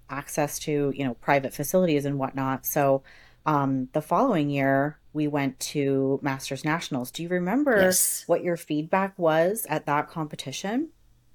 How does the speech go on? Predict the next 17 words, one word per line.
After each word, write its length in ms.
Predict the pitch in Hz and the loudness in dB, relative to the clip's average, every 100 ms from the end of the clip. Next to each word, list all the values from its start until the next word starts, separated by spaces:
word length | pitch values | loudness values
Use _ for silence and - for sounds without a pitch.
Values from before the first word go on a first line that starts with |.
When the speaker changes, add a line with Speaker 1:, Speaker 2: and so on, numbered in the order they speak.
| - - - - | -20 -20 -10 2
Speaker 2:
Um, 420 | 226 247 247 254 - | 4 6 4 2 2
well, 160 | 185 180 180 190 | 2 4 4 2
<laughs> 200 | - - | -2 -2
the 80 | - | 6
main 260 | 196 311 320 | 8 10 8
feedback, 480 | 208 185 160 170 - - | 8 8 6 6 0 2
uh, 400 | 175 170 165 165 | 6 8 8 6
for 140 | 185 | 4
that 220 | 175 165 | 4 4
competition 400 | - 175 170 170 | 2 0 2 2
was 180 | 175 165 | 2 2
just, 480 | - 165 165 - - | 4 6 6 4 2
uh, 260 | 170 165 165 | 0 0 0
how 220 | 160 170 | 2 2
feminine 560 | 330 170 302 311 - 208 | 4 4 6 8 6 4
I 180 | 190 190 | 2 4
stayed, 800 | - - - 180 185 196 202 | 4 4 6 6 8 6 2